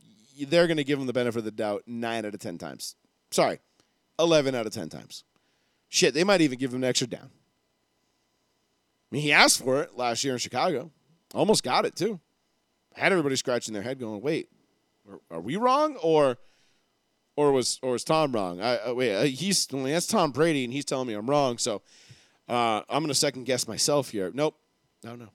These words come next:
You were right. Tom was wrong. It's okay. It's okay to be wrong once in a while. But you've gotta be a little bit pissed off if you're a Cowboys fan, because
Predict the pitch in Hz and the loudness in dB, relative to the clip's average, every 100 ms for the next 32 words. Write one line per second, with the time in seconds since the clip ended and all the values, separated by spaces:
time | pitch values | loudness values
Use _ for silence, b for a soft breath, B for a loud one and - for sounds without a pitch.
0 | _ _ 101 156 190 185 - - _ _ | _ _ -2 2 4 4 2 -12 _ _
1 | - 104 117 123 185 190 _ _ _ _ | -8 -6 -4 -4 -4 -6 _ _ _ _
2 | _ _ _ _ _ _ _ _ _ _ | _ _ _ _ _ _ _ _ _ _
3 | - - 131 - 220 180 _ - 175 170 | -8 -2 0 0 -4 -6 _ -6 -6 -2
4 | 214 285 277 277 262 269 196 143 143 175 | -2 -2 -4 2 2 4 2 0 -2 -4
5 | 180 76 60 _ _ _ _ _ _ _ | -4 -8 -12 _ _ _ _ _ _ _
6 | _ _ _ _ _ _ _ _ _ _ | _ _ _ _ _ _ _ _ _ _
7 | _ _ _ _ _ - 160 185 196 214 | _ _ _ _ _ 2 2 2 2 2
8 | 202 170 170 156 143 139 _ 131 135 127 | 4 2 2 2 2 -2 _ -4 -2 0
9 | 165 165 143 147 - 139 127 127 120 113 | 2 2 4 2 2 -2 0 0 0 -2
10 | 107 120 107 - 110 104 92 92 - 87 | -4 -4 -4 -4 -4 -2 -4 -4 -6 -10
11 | 90 113 113 101 - | -10 -6 -4 -4 -4